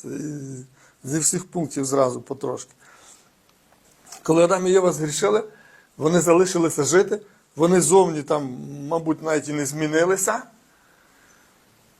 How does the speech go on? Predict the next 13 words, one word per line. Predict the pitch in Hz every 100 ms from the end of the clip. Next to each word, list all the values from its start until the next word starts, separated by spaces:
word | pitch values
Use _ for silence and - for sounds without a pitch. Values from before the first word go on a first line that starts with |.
| _ _ _ -
але | 156 165 165
всередині | - 165 160 185 208
в | 185
них | 180
щось | - 170
померло. | - 175 190 151 107 - - _ _ _ _ _ _ _ _ _ _ _ _ _ _ _ _ _ _ _ _
Померла | - 147 165 165 156
оця | 151 147 156
Божа | 147 151 147
природа. | 147 151 160 147 104 - - _
Так? | - - _ _ _ _ _ _ -
Вони, | 131 147 151 135 - - 123
в-, | 131 143